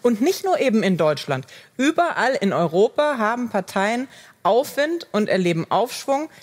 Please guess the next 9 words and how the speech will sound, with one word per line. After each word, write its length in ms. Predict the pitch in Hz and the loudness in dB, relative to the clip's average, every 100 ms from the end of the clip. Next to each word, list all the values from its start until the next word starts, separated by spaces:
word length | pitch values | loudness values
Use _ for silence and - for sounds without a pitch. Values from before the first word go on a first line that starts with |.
| - | -4
die 120 | 180 | -2
sagen, 500 | 165 185 226 247 269 - - | 0 0 0 -2 -6 -8 -2
wir 100 | 185 | 0
müssen 360 | 214 233 240 | 2 2 2
die 80 | 202 | 4
Migration 720 | 185 185 185 185 - 170 170 - | 2 0 -4 -4 -2 0 0 -4
begrenzen. 560 | 180 135 131 113 - - _ - - - - | -6 -2 -4 -4 -10 -16 _ -20 -20 -18 0
Letztes 400 | 247 - 294 - | 0 0 -4 -2
Beispiel, 580 | 151 123 - 147 127 | -2 -2 -4 -4 -4